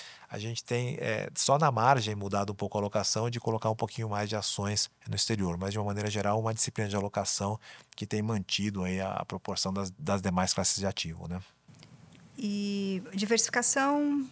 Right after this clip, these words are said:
Speaker 2: além dos Estados Unidos também, então?
Speaker 1: É, a gente tá, tem olhado também pra fora dos Estados Unidos, isso é um bom ponto, Débora. A gente, é, a gente sabe que a Bolsa Americana é a referência, né, e, e que tá liderando todos esses movimentos, então, obviamente, que é a maior alocação,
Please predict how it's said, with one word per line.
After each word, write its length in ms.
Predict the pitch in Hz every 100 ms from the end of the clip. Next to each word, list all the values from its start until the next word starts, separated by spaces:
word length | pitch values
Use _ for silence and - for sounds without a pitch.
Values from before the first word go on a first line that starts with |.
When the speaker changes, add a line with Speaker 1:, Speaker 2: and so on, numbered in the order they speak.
| - -
Speaker 2:
além 220 | 233 254
dos 80 | 240
Estados 240 | 240 220
Unidos 240 | 226 233 -
também, 260 | 233 277
então? 420 | 269 - 196 196 196
Speaker 1:
É, 160 | - 151
a 80 | 135
gente 280 | 190 180
tá, 280 | - 175 170
tem 160 | 156 170
olhado 280 | 156 151 147
também 280 | 143 135
pra 140 | 139 135
fora 220 | - 117
dos 60 | -
Estados 180 | 113
Unidos, 160 | 107 120
isso 100 | -
é 40 |
um 40 | 139
bom 180 | 123 107
ponto, 380 | - 127 131
Débora. 240 | 101 98 101
A 40 |
gente, 280 | 110 110 - -
é, 560 | 113 107 107 87 82 123
a 40 |
gente 180 | 117 117
sabe 300 | - 120 117
que 80 | 107
a 20 |
Bolsa 220 | 104 110
Americana 360 | 104 - 107 101
é 120 | 113
a 40 |
referência, 720 | 104 98 117 117 139 156 -
né, 320 | 101 120 117 92
e, 300 | 95 101 95
e 40 |
que 120 | -
tá 120 | - 101
liderando 400 | 101 98 104 98
todos 180 | 98
esses 120 | 95 -
movimentos, 360 | 107 117 131
então, 140 | - 107
obviamente, 420 | 104 104 107 -
que 80 | 110
é 40 |
a 20 |
maior 180 | 98 98
alocação, 580 | 104 - 139 - 117